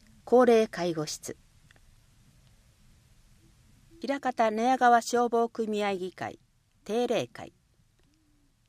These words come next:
日時、三月二十九日木曜日、午前十時。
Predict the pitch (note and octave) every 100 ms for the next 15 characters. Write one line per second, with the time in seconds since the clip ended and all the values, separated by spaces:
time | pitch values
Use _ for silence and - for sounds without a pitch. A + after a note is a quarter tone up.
0 | _ - A3 - F3 - G#2 - _ _
1 | _ _ _ _ _ - C4 A#3+ G3+ F3
2 | A3 - F3 D#3+ F3+ F3 - C3+ - D#3+
3 | - G3+ F#3+ C3+ - - _ _ _ _
4 | - A#3+ F#3+ C3+ B2+ E3+ C#3+ -